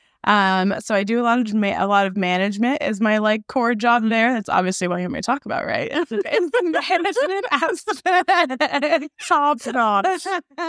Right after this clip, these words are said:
Speaker 1: I manage a lot of employees. I manage, like, four different companies. Five, actually, I counted them today with my aunt. I manage six companies,
Speaker 2: Wow.
Speaker 1: um, which is awesome and so fun. And I've learned so many different things. But the reason why I work there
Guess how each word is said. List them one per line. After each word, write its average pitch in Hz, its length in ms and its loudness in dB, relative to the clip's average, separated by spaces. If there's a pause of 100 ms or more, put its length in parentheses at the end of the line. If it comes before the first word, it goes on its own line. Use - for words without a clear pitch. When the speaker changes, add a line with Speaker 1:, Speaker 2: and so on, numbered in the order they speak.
(320)
Speaker 1:
I 254 140 4
manage 277 240 2
a 294 40 -4
lot 285 180 2
of 294 40 2
employees. 233 680 0
I 196 140 -2
manage, 202 420 2
like, 208 180 0
four 202 220 0
different 214 240 -2
companies. 190 580 -2
Five, 190 240 0
actually, 247 320 2
I 240 40 2
counted 214 300 4
them 208 80 4
today 180 200 -2
with 180 100 -2
my 185 140 0
aunt. - 340 -4
I 190 140 2
manage 190 360 2
six - 300 -6
companies, - 600 -6 (280)
Speaker 2:
Wow. 202 520 2
Speaker 1:
um, 190 100 -2
which 277 200 0
is 302 100 -2
awesome 247 480 0
and 226 200 0
so 262 160 -2
fun. 196 360 0
And 214 160 -2
I've 196 100 -4
learned 208 300 0
so 214 200 -2
many 214 140 2
different 214 300 -4
things. 226 380 0
But 190 420 0 (400)
the 247 100 -2
reason 294 320 -2
why 262 240 2
I 277 40 -2
work 240 280 -2
there 262 240 2